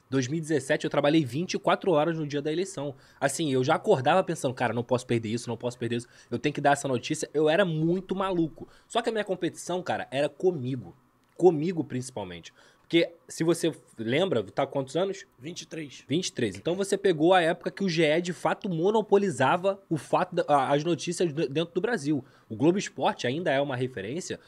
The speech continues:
Speaker 1: mas assim, tudo era, "Deu no G E, deu no G E, deu no G E." E hoje um cara que trabalha do meu lado, que é o Vini, que também trabalhava comigo no Esporte Interativo, a gente sempre pensou o seguinte, "Irmão, a gente tem que acabar com essa porra", entendeu? Não é porque era o G E,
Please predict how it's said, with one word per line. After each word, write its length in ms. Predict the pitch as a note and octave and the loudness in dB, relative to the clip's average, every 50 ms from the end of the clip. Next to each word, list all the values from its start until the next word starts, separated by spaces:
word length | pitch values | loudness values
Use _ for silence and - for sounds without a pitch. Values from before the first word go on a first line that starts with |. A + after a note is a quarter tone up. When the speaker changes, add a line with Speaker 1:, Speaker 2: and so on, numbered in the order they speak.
| _ _ | _ _
Speaker 1:
mas 220 | _ B2 C#3+ D#3+ E3+ | _ 0 2 4 4
assim, 340 | F#3 F3+ - A#3 D#3+ A2 - - _ _ _ _ | 2 2 0 -2 -2 -2 -6 -14 _ _ _ _
tudo 320 | - B3 B3 C4 A3+ C4+ | 2 2 4 4 4 4
era, 300 | A#3+ F3 C3 G#2 F2 - - _ _ | 6 6 4 2 0 -6 -12 _ _
"Deu 160 | _ A2+ D3+ D3 | _ -4 -2 -2
no 80 | C#3 | -2
G 100 | B2 C3 | -2 0
E, 200 | D3 D3+ C3+ - - _ _ _ _ | 0 0 0 -2 -6 _ _ _ _
deu 160 | - D3+ E3 D#3+ | -2 0 0 0
no 80 | C#3+ | 0
G 100 | A2+ A#2+ | -2 -2
E, 180 | B2 C3+ C3 - - _ _ _ | -2 -2 -4 -6 -10 _ _ _
deu 140 | - C#3 E3+ | 0 0 2
no 80 | E3+ D3+ | 2 2
G 140 | A#2+ B2+ | 0 2
E." 180 | C3 C#3 B2+ - - _ _ _ _ _ _ _ | 2 2 2 0 -6 _ _ _ _ _ _ _
E 140 | C#3+ D3+ D#3+ | 0 6 8
hoje 260 | F3+ G#3 A3 F3 D#3 | 8 8 8 6 2
um 80 | D3 C3 | -2 0
cara 220 | - C#3+ D3 C#3+ | 0 0 0 0
que 80 | - - | -2 -4
trabalha 280 | C3+ B2 B2 B2+ C3 | -4 -2 -2 -2 -2
do 80 | B2 B2 | -2 -2
meu 120 | A#2+ A#2 | -2 0
lado, 200 | A#2+ B2+ C#3+ C3 | 0 0 -2 -2
que 80 | - - | 0 0
é 40 | B2+ | 0
o 60 | A#2 | 0
Vini, 320 | G#2 A2+ G#2+ B2 D3+ E3 D3+ | 0 -4 -4 0 0 0 -2
que 80 | - | -2
também 240 | - - B2+ D3+ F3+ | -4 -4 -4 -4 -4
trabalhava 400 | - D3+ D3 C3+ B2+ B2 A#2 A#2 | -4 -2 -2 0 0 0 -2 -4
comigo 280 | - - A2+ A2 G#2+ A2 | -8 -10 -10 -10 -10 -10
no 60 | G#2+ | -10
Esporte 300 | G2+ - - G#2+ G2+ - | -12 -10 -10 -10 -12 -10
Interativo, 520 | - F#2 F#2 F2 - - D#3 F3 C3+ - - - - - _ _ _ _ _ | -12 -14 -14 -14 -6 -2 -2 -2 -2 -6 -14 -20 -20 -20 _ _ _ _ _
a 100 | - B2+ | 0 0
gente 220 | B2 D#3+ F#3+ F#3 | 0 0 -2 0
sempre 180 | - G3+ A3+ - | 0 -2 0 0
pensou 240 | - G3 - - F#3 | -2 -2 0 -2 -4
o 40 | F3 | -4
seguinte, 340 | - D#3 C3+ C3 B2 - | -4 -6 -8 -6 -6 -6
"Irmão, 320 | C3 B2+ E3 F3+ C#3+ F#2+ - - _ _ | -6 -4 -2 -2 -2 -4 -6 -12 _ _
a 60 | - E3 | -14 -12
gente 140 | F#3 G3+ | -12 -8
tem 100 | - A3+ | -8 -8
que 80 | - A3 | -8 -4
acabar 300 | - A3 G#3 D#3 C#3+ D#3+ | 0 0 0 0 0 -2
com 80 | - G3 | -4 -6
essa 140 | - - | -6 -6
porra", 440 | A#3 - - - C3 E3 D#3 B2 - - _ _ _ | -10 -8 -6 -2 -2 -2 -2 -4 -10 -16 _ _ _
entendeu? 440 | - A#2 A#2+ C3+ B2 A2+ G#2 F#2 - - _ _ - | -14 -8 -6 -4 -4 -4 -4 -8 -8 -14 _ _ -2
Não 80 | E3 | 2
é 80 | A#3+ E4 | 2 2
porque 320 | D#4+ A#3 G3 - - G#3 | 2 0 -6 -2 0 2
era 220 | F#3+ F3 F3 F3+ F3 | 4 4 4 4 4
o 80 | E3+ | 2
G 160 | C3 A#2+ C3+ | 2 2 0
E, 200 | B2 A2 G2+ F2 | 0 0 0 -2